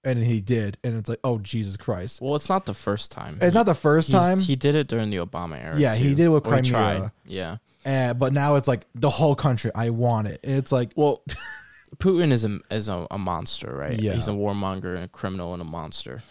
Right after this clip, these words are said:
Speaker 2: Um, it started with U S intelligence stating that, you know, they understood that the Russian, uh, army was building at the border of
Speaker 1: Yeah.
Speaker 2: Ukraine.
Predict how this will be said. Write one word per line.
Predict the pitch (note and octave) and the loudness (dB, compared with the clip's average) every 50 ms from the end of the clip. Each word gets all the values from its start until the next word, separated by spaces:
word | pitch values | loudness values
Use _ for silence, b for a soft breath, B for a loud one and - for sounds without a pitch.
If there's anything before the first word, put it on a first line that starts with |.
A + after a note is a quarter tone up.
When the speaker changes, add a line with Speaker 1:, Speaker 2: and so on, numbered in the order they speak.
| - - - - | -20 -18 -14 -10
Speaker 2:
Um, | G2 G2+ F#2 E2+ D#2+ D2 B1+ A2+ - B B B B B B B B B B B | -8 -6 -6 -6 -6 -8 -10 -12 -14 B B B B B B B B B B B
it | - - | -6 -4
started | A#2+ - - B2+ C3 C#3 C#3 C3+ | -4 0 2 4 4 4 4 2
with | C3 B2 A#2+ A#2+ A2+ - - - _ - - - | 2 4 2 2 2 0 -6 -18 _ -20 -12 -6
U | A#2 A#2 A#2 A#2 | -2 0 2 2
S | A2+ - | 2 0
intelligence | A#2 - - A2+ G#2+ A2 G#2+ A2+ A2 G2+ G#2 - - | -4 -4 -2 -2 0 0 -2 -2 -4 -4 -4 -4 -6
stating | - - - F#2+ F#2+ F#2+ F#2 F#2 F#2+ E2+ D#2+ | -4 -4 -4 -4 -4 -4 -4 -6 -6 -6 -6
that, | F2 D#2+ D#2+ D#2+ - _ b b b b b b b b | -4 -4 -4 -6 -8 _ b b b b b b b b
you | - G2+ | -8 -8
know, | F2 E2+ | -6 -6
they | - F2+ F#2 D#2 - - | -6 -6 -8 -8 -8 -8
understood | - G#2 F#2+ G2 - - - A2+ G2 F#2+ - | -8 -6 -6 -6 -8 -6 -4 -4 -4 -4 -6
that | F2 E2 D#2+ - - _ _ _ _ _ _ _ _ _ _ _ _ _ _ _ - | -6 -6 -6 -8 -10 _ _ _ _ _ _ _ _ _ _ _ _ _ _ _ -12
the | - G2 | -8 -8
Russian, | F#2 F#2 G2 G2 G#2+ A#2 - - A2 F2+ E2+ E2 D2+ G1+ G1+ G1+ _ _ _ _ _ _ _ _ | -6 -4 -2 -2 -2 -2 -4 -4 -4 -6 -6 -8 -12 -14 -18 -20 _ _ _ _ _ _ _ _
uh, | - E2+ D2 B1 - - | -10 -8 -8 -8 -6 -4
army | A2+ A2+ A2 G#2 F2 D#2+ D2 D2+ | -2 -2 -2 -2 -4 -6 -8 -8
was | D2+ C#2+ D2 C#2+ A#2+ - - _ _ _ | -8 -8 -8 -8 -10 -10 -14 _ _ _
building | - F#2+ G2 G2+ G2 D2+ B1+ B1 C#2+ - - - | -6 -4 -4 -4 -4 -6 -8 -10 -12 -14 -12 -12
at | E2 E2+ - | -12 -12 -12
the | - - | -14 -16
border | G2 - F2+ E2+ F2 D#2 D2+ | -12 -10 -8 -8 -8 -4 0
of | B2 | 0
Speaker 1:
Yeah. | A#2+ A2 G2 F2+ | 0 0 0 -2
Speaker 2:
Ukraine. | F2+ F#2 G2 D#2 C2+ C2+ D2 A#2+ | -4 -6 -8 -8 -8 -10 -14 -14